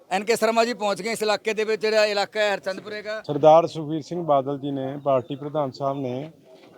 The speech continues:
Speaker 2: ਇੱਕ ਟੀਮ ਬਣਾਈ ਆ, ਜਿਹੜੀ ਪਟਿਆਲੇ ਜ਼ਿਲ੍ਹੇ ਦਾ ਟੋਟਲ ਜਿਹੜਾ ਜਾਇਜ਼ਾ ਲੈ ਰਹੀ ਆ ਵੀ ਜਿਹੜੇ ਹੜ੍ਹ ਆਏ ਆ, ਇੱਕ ਤਾਂ ਕਿਹਨਾਂ ਕਾਰਨਾਂ ਕਰਕੇ ਆਏ ਆ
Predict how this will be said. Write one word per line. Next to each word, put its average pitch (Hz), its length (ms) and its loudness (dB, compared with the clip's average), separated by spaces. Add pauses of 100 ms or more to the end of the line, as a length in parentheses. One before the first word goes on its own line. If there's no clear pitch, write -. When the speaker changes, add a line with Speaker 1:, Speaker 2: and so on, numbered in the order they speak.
(280)
Speaker 2:
ਇੱਕ 160 160 -6
ਟੀਮ 160 440 2
ਬਣਾਈ 139 400 0
ਆ, 147 100 4
ਜਿਹੜੀ 160 240 -2
ਪਟਿਆਲੇ 147 520 4
ਜ਼ਿਲ੍ਹੇ 170 320 -2
ਦਾ 147 400 2 (580)
ਟੋਟਲ 190 580 4 (460)
ਜਿਹੜਾ 180 580 4 (720)
ਜਾਇਜ਼ਾ 151 460 6
ਲੈ 156 180 2
ਰਹੀ 160 220 0
ਆ 147 260 0 (600)
ਵੀ 180 100 -4
ਜਿਹੜੇ 190 260 2
ਹੜ੍ਹ 156 300 6
ਆਏ 156 240 4
ਆ, 139 80 -4 (680)
ਇੱਕ 147 200 -8
ਤਾਂ 180 300 0 (600)
ਕਿਹਨਾਂ 190 340 2
ਕਾਰਨਾਂ 151 440 4
ਕਰਕੇ 139 320 -2
ਆਏ 147 200 -2
ਆ 175 120 -10